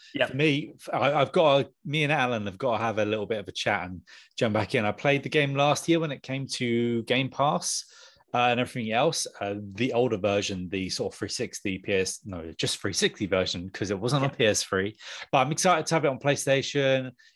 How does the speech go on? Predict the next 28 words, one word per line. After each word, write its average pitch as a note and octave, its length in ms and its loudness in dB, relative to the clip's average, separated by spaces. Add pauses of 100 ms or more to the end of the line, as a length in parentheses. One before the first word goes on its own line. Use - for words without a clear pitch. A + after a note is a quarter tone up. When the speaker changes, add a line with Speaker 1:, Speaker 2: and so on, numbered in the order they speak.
Speaker 2:
You A2+ 80 -4
know B2 160 4
why? A#2+ 420 4
'Cause G#2 220 -10
I G2 80 -2
like G2+ 280 -2
to, G2 300 -2
you G#2 100 -4
know, G#2 120 -2
maybe G2 320 -4
add G#2 160 -2
it - 140 -8
to G#2+ 160 0
a, A2+ 180 -4
a A2 40 -6
certain G#2+ 380 0
list G#2 300 -2
of G2 100 -18
games G#2 320 -2
that G2 100 -6
I've F#2+ 100 -8
been G2+ 120 2
accruing G2+ 500 -2
over G2 220 -2
the - 80 -8
past G#2 340 0
few G2 120 -4
years G2 360 0